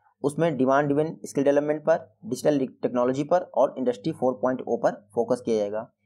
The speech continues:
ये आपको जरूर पता होना चाहिए। प्रधानमंत्री कौशल विकास योजना, ये आप देख सकते हैं यहाँ पर टू थाउजेंड फिफ्टीन, सिक्सटीन जुलाई टू थाउजेंड फिफ्टीन में लॉन्च की गई थी।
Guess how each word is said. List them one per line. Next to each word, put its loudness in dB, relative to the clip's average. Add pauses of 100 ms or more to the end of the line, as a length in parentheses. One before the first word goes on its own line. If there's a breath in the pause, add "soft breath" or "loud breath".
(160)
ये 2
आपको 2
जरूर -2
पता -6
होना -8
चाहिए। -10 (600)
प्रधानमंत्री 0
कौशल -2
विकास 0
योजना, -8 (1000)
ये 2
आप 2
देख -6
सकते -10
हैं -6
यहाँ -6
पर -4 (580)
टू 2
थाउजेंड 0
फिफ्टीन, -2
सिक्सटीन -4
जुलाई 4
टू -8
थाउजेंड -6
फिफ्टीन -6
में -4
लॉन्च 0
की -16
गई -6
थी। -12